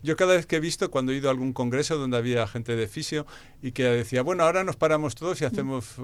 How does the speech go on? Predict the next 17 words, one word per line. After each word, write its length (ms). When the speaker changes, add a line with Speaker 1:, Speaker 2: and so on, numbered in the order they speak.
Speaker 1:
una 200
actividad", 520
pues 140
Speaker 2:
Mm. 20
Speaker 1:
estaba 220
muy 180
bien, 180
porque 220
además 220
servía, 360
pues, 140
para 200
relajarse, 580
Speaker 2:
Sí. 80
Speaker 1:
volver 320
a 40
entrar, 540